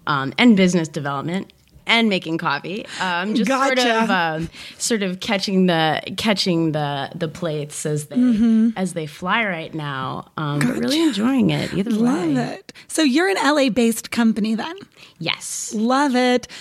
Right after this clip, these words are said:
Speaker 2: So L A, it's so great. We love Silicon Beach here on the show.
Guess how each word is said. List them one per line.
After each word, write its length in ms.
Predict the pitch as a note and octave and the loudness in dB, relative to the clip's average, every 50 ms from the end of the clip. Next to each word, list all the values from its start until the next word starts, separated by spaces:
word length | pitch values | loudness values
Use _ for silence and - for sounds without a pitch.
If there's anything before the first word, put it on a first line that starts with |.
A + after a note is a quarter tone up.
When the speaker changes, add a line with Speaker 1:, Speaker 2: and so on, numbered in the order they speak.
| - - - | -18 -18 -8
Speaker 2:
So 240 | - - D4 C#4+ - | -2 0 0 0 2
L 200 | D#4+ E4 E4 D#4+ | 2 2 2 2
A, 260 | D4+ D4+ D4+ D4 D4 | 2 2 2 2 2
it's 160 | C#4 C#4+ - | 2 0 0
so 140 | - D#4 D#4 | 2 0 2
great. 240 | A#3+ C#4 C4+ C4+ C4+ | 2 2 2 2 2
We 80 | C4 | 2
love 220 | A#3 A#3+ A#3+ B3 A#3 | 2 2 2 2 2
Silicon 440 | - C#4+ C4 B3 B3 - B3 A3+ G#3 | 2 0 0 2 2 2 2 2 4
Beach 300 | A#3 A#3 A#3+ A#3+ - - | 4 2 0 0 -2 0
here 280 | - B3+ A#3 A#3 A3+ | 2 2 4 4 4
on 140 | A#3 A#3+ A3 | 4 4 2
the 100 | A3 A3 | 2 2
show. 560 | - - - - C4 C4 B3+ A#3+ A#3 A#3 A#3+ | 0 0 0 2 2 4 4 4 4 2 0